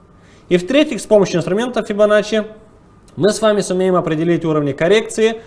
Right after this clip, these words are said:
уровни входа и выхода из рынка. По валютной паре евро-доллар тренд медвежий, всё ещё медвежий, пока что никаких сигналов о развороте нет. Э,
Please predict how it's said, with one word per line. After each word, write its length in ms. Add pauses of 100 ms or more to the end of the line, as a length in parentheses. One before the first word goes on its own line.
(280)
уровни 360
входа 600
и 80
выхода 360
из 260
рынка. 400 (1040)
По 100
валютной 420
паре 320
евро-доллар 560
тренд 300
медвежий, 540
всё 160
ещё 200
медвежий, 560 (100)
пока 300
что 140
никаких 480
сигналов 480
о 80
развороте 500
нет. 280 (760)
Э, 240